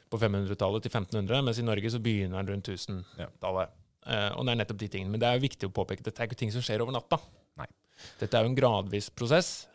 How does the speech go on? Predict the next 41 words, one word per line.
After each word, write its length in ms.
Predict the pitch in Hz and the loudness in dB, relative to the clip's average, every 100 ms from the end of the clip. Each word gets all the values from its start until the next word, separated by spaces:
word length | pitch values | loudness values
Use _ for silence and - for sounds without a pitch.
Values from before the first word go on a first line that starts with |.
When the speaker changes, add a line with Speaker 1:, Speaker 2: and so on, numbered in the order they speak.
| - | -10
Speaker 1:
Dette 180 | 117 113 113 | -6 0 2
er 260 | 98 104 | 4 2
en, 220 | 110 113 110 | 2 0 0
en, 460 | 104 107 104 104 | 0 0 -2 -2
en 180 | 104 101 | -4 -6
smertefull 440 | 95 117 107 92 90 | -6 -6 -6 -6 -6
prosess, 300 | 107 139 156 | -2 -2 -2
som 120 | 143 | -4
vi 80 | 120 | -4
var 100 | 117 | -4
inne 100 | 113 | -2
på, 220 | - 202 - | 0 0 0
og 80 | 131 | 2
det 60 | 139 | 4
er 40 | |
jo 60 | 131 | 4
det 180 | 120 120 | 2 0
litt 200 | 117 - - | -2 -8 -8
vi 80 | 131 | -4
skal 140 | 143 | -2
se 100 | - | 0
på 140 | - 110 | -2 0
nå, 80 | 104 | 0
og 260 | 107 107 | 2 4
da 140 | 107 113 | 4 2
kanskje 240 | 123 107 | 0 -4
primært 440 | - 107 101 117 - | -4 -4 -2 -4 -4
dette 180 | - | -6
med 240 | 95 95 - - 98 - - 101 95 | -4 -4 -4 -6 -8 -8 -6 -6 -4
rikssamlingsprosessen 760 | 98 92 - 98 - - - | -6 -8 -8 -8 -8 -8 -6
og 80 | 95 | -4
Speaker 2:
Ja. 0 | |
Speaker 1:
etableringen 640 | 98 92 90 90 95 101 95 | 0 2 2 0 -4 -4 -4
av 80 | |
den 80 | 104 | -4
norske, 360 | 110 - - 95 - - - - - _ - | -2 -4 -6 -10 -12 -20 -20 -20 -20 _ -6
eh, 400 | 104 92 90 90 | -4 -2 -2 0
kongemakten 720 | 151 117 92 95 - 147 147 | 2 2 2 -4 -6 -6 -4
og 120 | 113 | -2
Norge 480 | 110 117 92 101 98 | 0 -2 -4 -8 -4
mer, 340 | 110 92 92 | -2 -2 -2